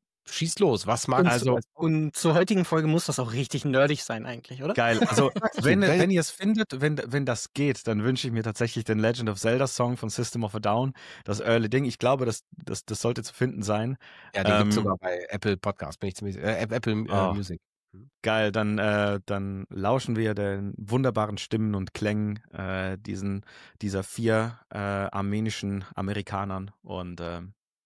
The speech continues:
Speaker 3: ja, das ist ein guter, äh, guter Outro-Song. Und wir sehen uns bei den Festivals und bei den Live-Shows auf jeden Fall.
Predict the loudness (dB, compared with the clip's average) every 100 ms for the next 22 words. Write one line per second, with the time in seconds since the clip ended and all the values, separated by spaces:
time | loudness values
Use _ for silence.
0 | -6 -6 -6 _ _ _ _ _ -8 -6
1 | -6 -4 -4 -6 -8 -8 -4 -2 -2 -2
2 | -6 -6 -4 -2 0 2 4 4 2 -4
3 | -16 -20 -6 -2 0 0 -2 0 -2 -2
4 | -2 -2 0 0 -2 -4 -8 -8 -10 -8
5 | -8 -6 -6